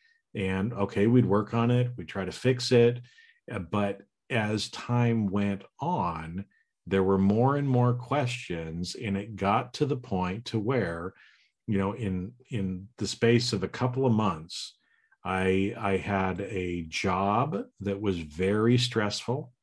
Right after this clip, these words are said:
There were some things that were going on at, at, at my work that were very stressful. There were things going on in my marriage that were very stressful, uh, and things that, you know,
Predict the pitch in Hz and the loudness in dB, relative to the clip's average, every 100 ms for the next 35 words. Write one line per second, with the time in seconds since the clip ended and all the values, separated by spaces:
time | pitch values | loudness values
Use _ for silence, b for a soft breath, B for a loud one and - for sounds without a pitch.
0 | _ _ _ - 92 92 101 92 101 101 | _ _ _ 0 2 2 0 -2 2 2
1 | 101 107 104 90 98 98 95 92 92 95 | 2 0 -2 -2 0 0 -2 -2 -2 -2
2 | 101 104 101 98 95 92 92 - - 92 | 0 -2 -4 -4 -4 -4 -6 -10 -12 -10
3 | 90 92 - 104 90 82 - 95 82 80 | -10 -12 -14 -10 -10 -10 -8 -8 -6 2
4 | 120 190 - - _ _ _ _ _ _ | 4 2 -2 -20 _ _ _ _ _ _
5 | _ _ - 123 113 110 101 90 92 90 | _ _ -10 -4 -4 0 0 2 0 -2
6 | - 120 127 123 170 185 - b b b | -4 0 0 0 -4 -6 -8 b b b
7 | b b 95 90 87 104 101 90 - 95 | b b 0 0 0 2 2 2 0 0
8 | 92 90 95 95 98 127 95 92 92 87 | 0 -2 -2 -2 -4 -6 -4 -2 -4 -4
9 | 85 90 - 98 92 110 151 226 190 - | -6 -10 -6 -4 0 2 2 2 -2 -8
10 | - - 95 98 101 90 92 90 87 82 | -14 -6 -4 0 0 2 0 0 -4 -6
11 | - 92 120 - 202 226 - b b b | -6 -4 -4 -4 -6 -6 -10 b b b
12 | b b 95 95 95 123 107 104 101 127 | b b -4 -2 -2 0 2 2 2 4
13 | 131 127 131 107 98 101 101 104 - - | 6 6 4 2 2 2 2 -2 -6 -8
14 | 165 107 95 95 | -2 0 0 -4